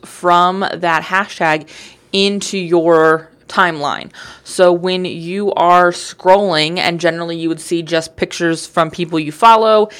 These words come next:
and of course the ever wonderful sponsored ad posts, um, now you'll also see hashtags,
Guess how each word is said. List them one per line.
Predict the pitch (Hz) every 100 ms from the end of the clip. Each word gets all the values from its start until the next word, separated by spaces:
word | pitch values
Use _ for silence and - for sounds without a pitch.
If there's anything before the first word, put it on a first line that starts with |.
| - -
and | 160
of | 151
course | - 147 143 - -
the | 156 151
ever | 147 143
wonderful | 143 143 143 -
sponsored | - - 175 175 185 175 170
ad | - 180 180
posts, | - 175 175 175 - - - - - -
um, | 170 165 156 _ _ _ -
now | 175 180
you'll | 180 190
also | - 175 175 175
see | - 160
hashtags, | 156 156 156 - 160 156 156 151 -